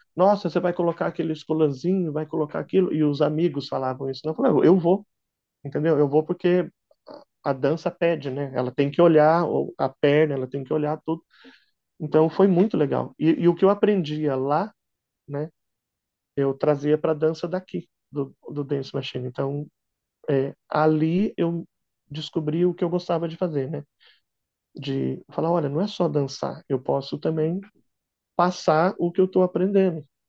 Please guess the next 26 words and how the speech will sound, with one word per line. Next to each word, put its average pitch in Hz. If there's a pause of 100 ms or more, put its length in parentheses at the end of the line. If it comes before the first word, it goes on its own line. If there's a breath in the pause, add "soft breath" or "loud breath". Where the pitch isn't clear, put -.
né? 151
Então, 147
ali 147
eu 165
comecei 165
a -
fazer 160
isso. - (800 soft breath)
O, 156
o 151
Otávio 170
Nassur 175
foi 185
um 170
curso 196
que -
ele 156
fez 147 (480)
em 135
dois 139
mil 156
e 139
um, 170
lá 143
em 143
Curitiba, 165